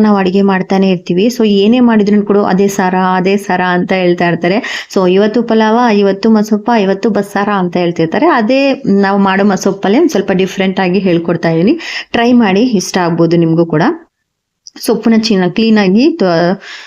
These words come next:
ಬಿಡಿಸ್ಬಿಟ್ಟು ವಾಶ್ ಮಾಡಿ ಕಟ್ ಮಾಡ್ಕೊಂಡಿದೀನಿ. ವಾಶ್ ಮಾಡಿ ಕಟ್ ಮಾಡ್ಕೋಬೇಕು, ಕಟ್ ಮಾಡಿ ವಾಶ್ ಮಾಡ್ಬಾರ್ದು. So, ಫಸ್ಟ್ ಆಮೇಲೆ ಒಂದ್ ಕುಕ್ಕರಲ್ಲಿ ಮಾಡ್ತಿರೋದ್ರಿಂದ ಕುಕ್ಕರ್ಗೆ ಒಣಮೆಣಸಿನ್ಕಾಯಿ, ಆ, ಹಸಿಮೆಣಸಿನ್ಕಾಯಿ, ಈರುಳ್ಳಿ,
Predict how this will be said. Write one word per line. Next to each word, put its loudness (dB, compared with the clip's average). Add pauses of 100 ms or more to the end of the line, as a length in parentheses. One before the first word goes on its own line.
(260)
ಬಿಡಿಸ್ಬಿಟ್ಟು 0
ವಾಶ್ 0
ಮಾಡಿ 2
ಕಟ್ -2
ಮಾಡ್ಕೊಂಡಿದೀನಿ. 2
ವಾಶ್ 0
ಮಾಡಿ 0
ಕಟ್ -6
ಮಾಡ್ಕೋಬೇಕು, 0
ಕಟ್ -4
ಮಾಡಿ 0
ವಾಶ್ -4
ಮಾಡ್ಬಾರ್ದು. -2 (840)
So, 0
ಫಸ್ಟ್ 0
ಆಮೇಲೆ 2
ಒಂದ್ 2
ಕುಕ್ಕರಲ್ಲಿ 0
ಮಾಡ್ತಿರೋದ್ರಿಂದ 0
ಕುಕ್ಕರ್ಗೆ 0
ಒಣಮೆಣಸಿನ್ಕಾಯಿ, 0
ಆ, 0
ಹಸಿಮೆಣಸಿನ್ಕಾಯಿ, 0
ಈರುಳ್ಳಿ, 2